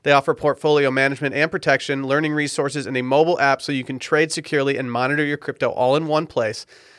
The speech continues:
Millions of people in over a hundred countries trust Coinbase with their digital assets, Dave and I being one, two of them. Whether you're looking to diversify, or you're just getting started, or searching for a better way to access crypto markets, start today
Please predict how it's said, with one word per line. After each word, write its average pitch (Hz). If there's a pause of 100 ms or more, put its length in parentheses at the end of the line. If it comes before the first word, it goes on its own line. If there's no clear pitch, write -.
(100)
Millions 202
of 160
people 170
in 147
over 139
a 131
hundred 180
countries 139
trust -
Coinbase 127
with -
their 120
digital 123
assets, 135 (380)
Dave 135
and 143
I 139
being 131
one, 113
two 180
of 135
them. 117 (460)
Whether 170
you're 165
looking 185
to 151
diversify, 165 (100)
or -
you're 131
just 151
getting 170
started, 139
or 123
searching 143
for 135
a 123
better 135
way 131
to 131
access 123
crypto 139
markets, 113
start 202
today 110